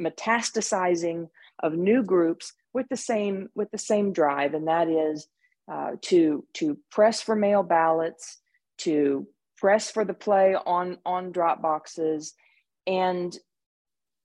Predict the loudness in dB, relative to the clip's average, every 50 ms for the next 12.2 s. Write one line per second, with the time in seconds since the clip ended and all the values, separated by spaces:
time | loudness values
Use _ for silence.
0 | _ _ _ _ _ _ _ _ _ _ _ _ _ _ -14 -14 -14 -6 _ 2
1 | 4 6 6 4 4 4 4 4 4 4 2 2 0 -2 -6 -10 -16 -16 _ _
2 | -20 -14 -4 0 2 2 4 4 2 2 2 0 -4 -6 -6 -4 -2 0 0 0
3 | 0 0 0 0 0 0 0 -2 -4 -4 -6 -8 -8 -8 -12 -14 -14 -8 -4 -2
4 | 0 0 0 0 -2 -4 -6 _ _ _ _ _ _ _ _ -8 -2 0 2 2
5 | 2 2 0 -2 -4 -6 -6 -2 0 0 2 2 2 2 2 2 2 0 0 -2
6 | -4 -10 -8 -6 -6 -4 -4 -6 -6 -8 -8 -8 -10 -8 -4 -2 0 0 0 -2
7 | -2 0 2 4 4 4 2 0 -2 0 0 0 0 0 -2 -2 0 0 2 0
8 | 0 -2 -4 -4 -6 -6 -6 -6 -8 -8 -6 -6 -4 -4 -4 -4 -4 -4 -6 -6
9 | -6 -6 _ -4 -4 -2 0 2 2 2 0 -2 -4 -2 -2 -2 0 -2 -4 -6
10 | -8 _ _ _ _ _ _ _ _ _ 0 2 2 2 2 0 2 4 4 4
11 | 4 4 0 -2 -2 0 2 4 4 4 4 4 4 4 4 4 2 2 0 -2
12 | -2 -4 -6